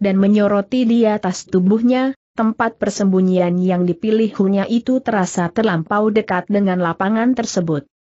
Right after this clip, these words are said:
Tapi sayang keadaan situasi sudah tak mengizinkan baginya untuk menggeserkan badannya lagi, oleh sebab itu terpaksa dia hanya berdiam diri belaka. Kurang lebih sepertanak nasi kemudian terdengar suara daun dan ranting disingkap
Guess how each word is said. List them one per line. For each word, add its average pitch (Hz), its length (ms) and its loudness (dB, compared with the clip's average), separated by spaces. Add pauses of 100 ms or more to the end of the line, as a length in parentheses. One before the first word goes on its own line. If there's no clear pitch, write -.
(100)
Tapi 226 320 -2
sayang 196 400 0
keadaan 208 560 0
situasi 185 640 -2
sudah 196 320 0
tak 262 320 -2
mengizinkan 226 800 2
baginya 208 560 4
untuk 233 400 -2
menggeserkan 196 800 0
badannya 190 400 2
lagi, 233 480 2 (160)
oleh 185 240 2
sebab 175 400 -2
itu 220 240 0
terpaksa 208 560 -2
dia 208 320 0
hanya 220 400 2
berdiam 196 640 2
diri 220 400 2
belaka. 156 560 -2 (440)
Kurang 262 320 2
lebih 208 320 4
sepertanak 214 640 -2
nasi 185 320 -4
kemudian 208 640 2
terdengar 185 560 0
suara 226 560 0
daun 220 480 2
dan 208 160 2
ranting 214 560 -2
disingkap 185 640 -2